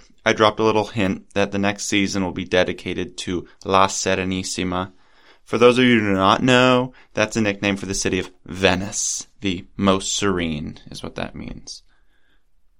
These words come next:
I'll be doing an independent study on the history of Venetian Renaissance, so I'll be integrating that into the podcast and giving you guys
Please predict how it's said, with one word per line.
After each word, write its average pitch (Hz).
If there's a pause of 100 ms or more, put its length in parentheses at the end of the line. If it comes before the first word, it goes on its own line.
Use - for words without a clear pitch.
(460)
I'll 120
be 123
doing 113
an 104
independent 104
study 104
on 98
the 92
history 101
of 98
Venetian 98
Renaissance, 135
so 104 (360)
I'll 107
be 104
integrating 101
that 92
into 98
the 90
podcast 90
and 95
giving 95
you 98
guys 92